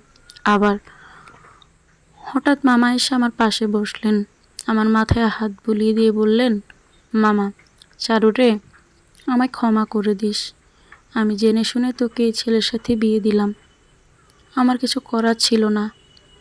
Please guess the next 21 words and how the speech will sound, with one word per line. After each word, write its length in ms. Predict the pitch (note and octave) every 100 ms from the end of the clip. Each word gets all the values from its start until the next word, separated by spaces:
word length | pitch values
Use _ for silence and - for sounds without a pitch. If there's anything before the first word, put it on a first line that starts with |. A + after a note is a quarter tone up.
| - -
"তোর 140 | A3+
মামি?" 480 | A3+ G#3+ A3 A3+ A#3 - _ _ -
"চারু, 460 | - A3 A3 A#3 G#3 _ - - - _ _ _ _ _ _ A3+
মামা, 200 | A3+ B3
আমি 160 | C4 A#3+
বুঝতে 360 | A3+ - - A#3
পারছি। 540 | A3+ G3+ - G#3+ G3+ - _ _ _ _ _ _ _ _ A#3
মামা, 240 | A3 A3
আমায় 320 | D#4 A3 A3+
ক্ষমা 360 | - A3+ A3 A3
করে 280 | A#3+ A3 G3+
দিস।" 340 | G#3 G3+ - _ _ - _ _ -
"চারু, 440 | - A3 G#3 G#3+ - _ _ _ _ _ _
মামা, 240 | B3+ B3 B3+
এভাবে 340 | A#3 A3+ B3
বলছো 380 | A3+ A3+ G#3+ A#3
কেন? 340 | A3+ G#3+ G#3+ G#3 _ _ -
তোমার 220 | A3+ A3 A3
কোনো 220 | A#3 A3+
দোষ 280 | A3 G#3 -
নেই।" 160 | G#3+